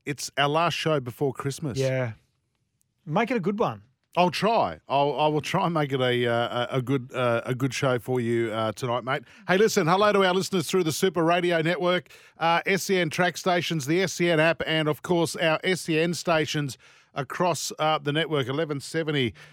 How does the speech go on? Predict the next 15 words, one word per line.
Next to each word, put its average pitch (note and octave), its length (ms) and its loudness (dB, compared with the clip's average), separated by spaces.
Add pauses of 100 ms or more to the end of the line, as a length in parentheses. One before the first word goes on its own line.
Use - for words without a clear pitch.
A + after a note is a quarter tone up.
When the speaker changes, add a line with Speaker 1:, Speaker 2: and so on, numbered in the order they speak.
(160)
Speaker 1:
S C#3+ 240 -2
E D3 80 0
N C#3 120 0
in B2+ 120 -2
Sydney, C3+ 480 -2
six - 380 -6
ninety-three B2 500 -2
S - 160 -6
E A#2+ 60 -2
N G2+ 100 -4
Q G#2+ 240 -4
in F#2 120 -2
Brisbane, G#2 420 -4
thirteen B2 380 -2
twenty-three A2+ 600 -6